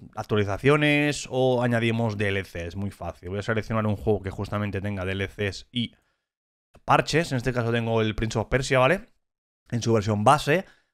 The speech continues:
Básicamente para actualizar el juego, por ejemplo, con su actualización nueva, simplemente clic derecho, gestionar actualizaciones del juego y aquí agregar, ¿vale? Nos iríamos a la carpeta de Prince of Persia y seleccionaríamos aquí nuestro update,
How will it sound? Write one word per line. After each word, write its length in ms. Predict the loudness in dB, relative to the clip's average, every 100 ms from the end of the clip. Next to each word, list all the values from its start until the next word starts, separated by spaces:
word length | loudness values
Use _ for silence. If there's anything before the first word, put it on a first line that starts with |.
| 0
Básicamente 540 | 2 2 2 2 0
para 200 | 2 2
actualizar 380 | 2 0 2 2
el 100 | 2
juego, 300 | 2 0 0
por 120 | -2
ejemplo, 280 | -2 -2 -2
con 120 | -4
su 80 | -2
actualización 520 | -2 0 -2 0 2
nueva, 380 | 4 4 4 0 -8
simplemente 420 | -6 -4 -4 -2
clic 160 | -2
derecho, 680 | 2 2 2 2 2 2 -4 _
gestionar 560 | -2 -2 -2 -2 -2 -2
actualizaciones 760 | -2 -2 -2 0 -2 -4 -12 -6
del 200 | -2 -2
juego 500 | 0 2 2 0 -2 _ _ _ -4
y 60 | -2
aquí 320 | 0 -4 -2
agregar, 600 | -4 -2 -2 -2 -4 -8 -8
¿vale? 180 | -6 -4
Nos 120 | -4
iríamos 440 | -2 -4 -4 -8
a 40 | -8
la 80 | -6
carpeta 460 | -6 -6 -8 -6
de 400 | -6 -6 -8 -10
Prince 300 | -10 -10 -8
of 80 | -4
Persia 480 | -4 0 0 0 -4 _ _ _ _ -8
y 120 | -4
seleccionaríamos 680 | 0 -2 0 -2 0 -2 -2
aquí 360 | -4 -6 -10 -8
nuestro 640 | -8 -6 -8 -6 -4 -4
update, 580 | -4 -6 -2 0 0